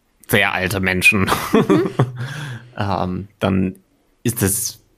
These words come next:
Speaker 1: wirklich eine Wahnsinnszahl.
Speaker 2: Ja, es ist echt Wahnsinn. Und, ähm, dafür, dass man eben, äh, so, sozusagen eine Verantwortung für so viele Menschen hat,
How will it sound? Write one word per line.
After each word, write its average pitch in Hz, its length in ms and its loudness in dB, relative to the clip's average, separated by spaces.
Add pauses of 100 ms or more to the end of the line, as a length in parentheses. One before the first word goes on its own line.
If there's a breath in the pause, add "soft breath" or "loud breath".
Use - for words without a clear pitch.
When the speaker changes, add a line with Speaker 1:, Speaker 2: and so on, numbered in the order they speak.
(360)
Speaker 1:
wirklich - 680 -4 (340)
eine 98 180 -2 (140)
Wahnsinnszahl. 98 1160 2 (180)
Speaker 2:
Ja, 254 160 0 (100)
es 233 160 -10 (100)
ist 269 300 -6 (240)
echt - 380 -10 (680)
Wahnsinn. 233 720 0
Und, 220 440 -4
ähm, 214 480 -6
dafür, 254 360 -2
dass 240 200 -6
man 226 220 -4
eben, 220 380 -4 (960 soft breath)
äh, 214 300 -2 (200)
so, 226 240 -2 (640)
sozusagen 226 600 -2
eine 233 100 0
Verantwortung 254 680 -2
für 226 180 -6
so 220 380 0
viele 285 320 2
Menschen 269 500 2
hat, 240 300 -6